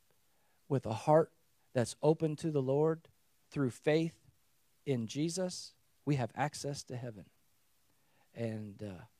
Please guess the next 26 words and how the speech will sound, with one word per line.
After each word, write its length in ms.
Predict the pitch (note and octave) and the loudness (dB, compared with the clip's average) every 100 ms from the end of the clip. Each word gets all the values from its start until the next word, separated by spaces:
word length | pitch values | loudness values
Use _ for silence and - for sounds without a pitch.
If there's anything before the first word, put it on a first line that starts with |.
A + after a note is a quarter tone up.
| _ | _
God 180 | C3 D3 | 2 4
has 180 | D3+ B2+ | 2 -2
a 60 | |
great 340 | A2+ C3+ D#3+ - | 2 2 2 -2
plan 360 | D3+ C#3+ B2 | -2 0 -2
and 100 | A2+ | -6
a 20 | |
great 300 | A2 A#2+ B2 | -2 -2 -2
purpose 400 | - C#3 A#2+ G2+ - | -4 -6 -6 -10 -10
for 120 | A#2+ | -8
your 100 | A#2 | -6
life. 320 | A#2+ G#2+ E2+ _ _ _ _ _ _ _ | -4 -6 -12 _ _ _ _ _ _ _
I 40 | - | 0
want 180 | B2+ B2+ | 0 0
to 80 | |
pray 220 | C3 D3+ D3 | 2 4 4
for 180 | D#3 | 0
you 240 | C#3+ D3+ F3 | 0 2 2
this 260 | C#3+ A#2 | 2 -4
morning. 280 | A#2+ A2+ E2 - _ _ _ _ | -8 -12 -12 -20 _ _ _ _
If 240 | A#2 - | -12 -8
you 300 | C3 D#3+ E3 | 0 2 2
are 200 | B2+ A2+ | 2 0
watching 600 | G#2+ C#3+ E3 - E3+ E3 | 4 6 6 4 -4 -4
this 240 | C#3 - - | -6 -6 -4
morning 460 | D3+ E3 D#3+ D#3+ | -4 -2 -4 -8